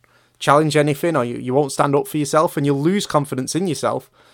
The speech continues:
if you don't challenge anything, if you don't have values to stand up for, if you don't stand up for yourself, and unless you know yourself, you're not gonna stand up for yourself. That's just sort of off the cuff.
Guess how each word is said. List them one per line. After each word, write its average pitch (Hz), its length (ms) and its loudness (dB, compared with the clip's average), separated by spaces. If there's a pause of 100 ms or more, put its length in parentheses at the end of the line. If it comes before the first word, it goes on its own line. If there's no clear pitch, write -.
(480)
if 147 180 -8
you 156 40 -4
don't 165 220 2
challenge 131 340 0
anything, 139 400 -2
if 139 140 -8
you 135 60 -6
don't 143 240 0
have 156 420 -4 (120)
values 127 440 2
to - 80 -12
stand 127 260 -4
up 175 140 -2
for, - 220 -8 (500)
if - 80 -10
you - 40 -4
don't 123 160 -4
stand 120 200 -4
up - 80 -8
for - 120 -8
yourself, 185 580 4 (440)
and 226 240 8
unless 202 300 4
you 165 60 4
know 240 140 8
yourself, 185 380 4
you're 185 80 -2
not 170 80 2
gonna 165 120 0
stand 170 200 0
up - 120 -4
for 139 60 -2
yourself. - 460 -8 (240)
That's 151 280 0
just - 480 -6
sort 127 160 0
of 120 80 -2
off - 160 -6
the 143 80 -8
cuff. - 400 -4